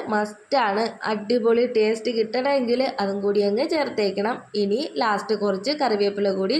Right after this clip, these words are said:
ചേർത്ത് കൊടുക്കുന്നുണ്ട്. പിന്നെ കടുക് പൊട്ടിച്ചതിന് ശേഷം വറ്റൽ മുളക് വേണമെങ്കിൽ ചേർക്കാം. പിന്നെ കൂടുതൽ ആഡംബരം ആവണ്ടാന്ന് കരുതിയിട്ട് ഞാനതങ്ങ് കുറച്ചൊന്നേ ഉള്ളൂ. ഇനി നേരെ കറിയിലേക്ക്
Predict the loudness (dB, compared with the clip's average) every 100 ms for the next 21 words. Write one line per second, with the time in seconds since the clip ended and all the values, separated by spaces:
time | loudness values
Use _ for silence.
0 | 0 -2 0 0 0 -2 -2 -2 -2 -2
1 | -4 -6 -18 _ -20 -20 -20 _ -4 -2
2 | -2 -2 -6 _ _ _ _ -2 0 0
3 | 2 2 0 0 0 2 0 0 0 0
4 | -2 0 0 2 2 2 2 2 0 0
5 | 0 0 2 0 0 0 -2 -2 -12 -20
6 | _ _ -20 _ _ -2 -2 -2 -2 0
7 | 0 2 2 0 -2 0 0 0 2 2
8 | 2 0 -2 -2 0 0 2 2 2 -2
9 | -2 0 2 2 2 2 2 0 -2 -2
10 | 0 0 0 -2 -12 _ -20 -20 -20 _
11 | -2 0 0 -4 -8 -8 -2 2 2 2
12 | 2 0 -4 -2 2 4 2 2 0 0